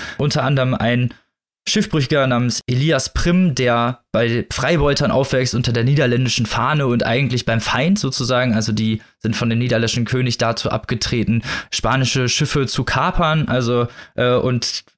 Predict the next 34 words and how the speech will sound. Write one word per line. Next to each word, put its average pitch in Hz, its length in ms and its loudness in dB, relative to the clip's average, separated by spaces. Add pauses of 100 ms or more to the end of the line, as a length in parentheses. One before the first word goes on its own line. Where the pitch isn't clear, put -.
(140)
wechselt 135 460 -2
dann 139 460 0
bei 117 360 2
einem 120 300 0
Landgang 131 580 0
eigentlich 127 640 0
die 113 140 -2
Fahne, 165 540 2
um 135 280 2 (380)
dann 123 260 2
bei 117 160 2
De 113 100 0
Soto 131 380 0
anzuheuern 113 640 2
und 110 160 0
diese 107 180 0
Expedition 107 760 0
zu - 180 -2
begehen. 110 340 2
Also 110 160 0
wir 113 100 0
haben 139 80 2
hier 135 100 0
viele 147 280 0
verschiedene 139 420 -2
Charaktere, 135 680 0 (380)
die 135 320 0 (200)
rein 135 300 -2
fiktiv 180 440 0
sind. 156 300 0
Ich 131 160 -2
hab, 131 300 -4
ich - 180 -2
hab - 260 -8